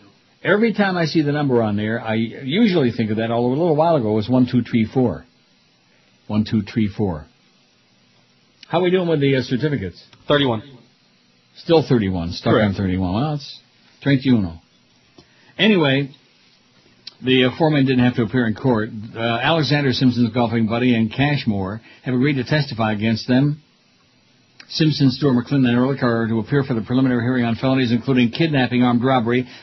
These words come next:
Speaker 1: assault with a deadly weapon, conspiracy and coercion, and one gross misdemeanor, conspiracy to commit a crime. Gross. A kidnapping conviction alone could result in a sentence of life in prison with parole.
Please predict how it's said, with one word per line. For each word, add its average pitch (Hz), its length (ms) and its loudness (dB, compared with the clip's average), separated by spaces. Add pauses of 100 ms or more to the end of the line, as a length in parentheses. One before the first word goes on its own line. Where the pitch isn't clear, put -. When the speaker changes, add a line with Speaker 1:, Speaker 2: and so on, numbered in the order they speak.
(160)
Speaker 1:
assault 139 460 0
with 127 100 2
a 120 60 2
deadly 127 340 2
weapon, 120 380 2 (120)
conspiracy 147 520 -4
and 123 140 2
coercion, 127 600 2 (220)
and 127 180 4
one 160 180 6
gross 160 360 4
misdemeanor, 120 500 2
conspiracy 127 560 0
to 117 60 -10
commit 120 180 2
a 120 40 -4
crime. 85 480 -2
Gross. 117 420 0 (720)
A 123 100 -8
kidnapping 165 460 2
conviction 131 360 2
alone 139 240 4
could 117 120 -2
result 110 260 0
in 110 60 -2
a 104 40 -4
sentence 123 280 -2
of 104 80 -4
life 120 160 0
in 113 100 0
prison 127 280 0
with 123 160 2
parole. 117 460 -2